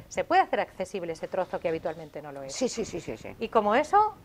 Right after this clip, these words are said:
Speaker 2: Mil
Speaker 1: cualquier
Speaker 2: cosas.
Speaker 1: cosa. Se puede abrir la sala de armas por detrás y dejar que, para no tener que pasar toda la puerta y dejar que la gente entre a verla, yo qué sé, como sea, se pueden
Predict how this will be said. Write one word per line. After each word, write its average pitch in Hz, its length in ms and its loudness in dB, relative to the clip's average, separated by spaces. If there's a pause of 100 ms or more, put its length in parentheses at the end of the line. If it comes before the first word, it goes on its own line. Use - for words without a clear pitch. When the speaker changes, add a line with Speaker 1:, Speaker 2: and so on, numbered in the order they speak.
Speaker 2:
Mil 233 140 6
Speaker 1:
cualquier 202 220 4
Speaker 2:
cosas. 196 240 0
Speaker 1:
cosa. 165 80 -6
Se 190 120 -6
puede 294 220 2
abrir 339 260 -2
la 311 140 4
sala 294 180 4
de 285 80 2
armas 294 280 2
por 285 180 2
detrás 285 580 4 (320)
y 247 80 -4
dejar 262 480 6
que, 233 400 2
para 208 220 4
no 226 100 -2
tener 233 160 0
que 214 80 -2
pasar 220 380 2
toda 214 180 0
la 214 140 0
puerta 233 340 2
y 208 60 -2
dejar 226 420 4
que 202 480 -2
la 208 120 -2
gente 226 340 -2
entre 220 200 -2
a 196 40 4
verla, 226 240 0
yo 269 120 -4
qué 370 100 -2
sé, 160 300 -6 (400)
como 226 200 0
sea, 196 320 -2
se - 140 -20
pueden 147 300 -14